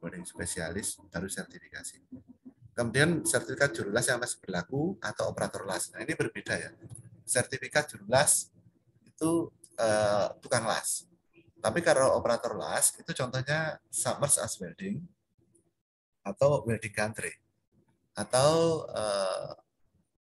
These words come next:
eh, apa namanya? Super Animo.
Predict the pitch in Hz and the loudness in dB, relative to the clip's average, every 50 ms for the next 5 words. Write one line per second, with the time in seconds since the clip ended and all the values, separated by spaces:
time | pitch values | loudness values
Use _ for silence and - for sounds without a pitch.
0 | _ 92 92 90 92 92 92 92 92 - _ _ _ _ _ 98 - 123 123 127 | _ -8 -6 -6 -6 -8 -8 -12 -14 -16 _ _ _ _ _ -14 -10 -8 -8 -8
1 | 113 110 107 110 - - _ _ _ _ _ _ _ _ _ _ - _ _ _ | -8 -10 -12 -14 -14 -18 _ _ _ _ _ _ _ _ _ _ -20 _ _ _
2 | _ _ _ - - 139 120 135 131 131 135 147 147 143 113 90 - | _ _ _ -8 -8 -2 0 2 2 2 2 0 -2 -4 -6 -8 -14